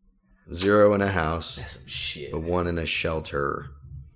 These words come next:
Speaker 2: That's good.
Speaker 1: That is tough.
Speaker 2: That is
Speaker 1: That's
Speaker 2: dumb
Speaker 1: tough. The
Speaker 2: tough.
Speaker 1: one that you read me was tough, too.
Speaker 2: Yeah, I, I can't believe I read it. I probably didn't read it correctly, but I can't believe I read it. <laughs> All
Speaker 1: Damn.
Speaker 2: right, going to ninety-nine. Okay.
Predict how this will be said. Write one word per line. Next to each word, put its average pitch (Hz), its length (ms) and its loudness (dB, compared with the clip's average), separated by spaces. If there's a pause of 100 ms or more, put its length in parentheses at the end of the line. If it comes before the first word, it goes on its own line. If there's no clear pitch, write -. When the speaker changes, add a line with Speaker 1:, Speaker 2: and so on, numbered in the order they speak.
(520)
Speaker 2:
That's 262 280 -4
good. - 120 0
Speaker 1:
That 135 120 8
is 110 220 2
tough. 87 460 4
Speaker 2:
That 165 180 2
is 90 240 -4
Speaker 1:
That's 107 220 8
Speaker 2:
dumb 208 80 8
Speaker 1:
tough. 90 200 6
The 120 80 6
Speaker 2:
tough. 151 80 8
Speaker 1:
one 226 120 10
that 147 120 10
you 151 120 10
read 117 220 10
me 135 100 8
was 98 240 2
tough, 85 320 2
too. 85 340 2
Speaker 2:
Yeah, 95 200 -2 (400)
I, 101 140 6
I 98 40 6
can't 101 220 0
believe 95 160 0
I 101 100 6
read 98 300 6
it. 90 200 -6
I 92 200 0
probably 117 320 6
didn't 110 140 2
read 117 120 4
it 92 80 0
correctly, 104 460 8
but 92 100 2
I 90 60 2
can't 101 200 4
believe 95 160 0
I 87 40 2
read 92 260 6
it. - 160 -4
<laughs> - 40 -8
All 135 60 8
Speaker 1:
Damn. 214 600 8
Speaker 2:
right, 160 320 10 (320)
going 123 280 10
to 127 320 10
ninety-nine. 127 760 8 (680)
Okay. 98 300 8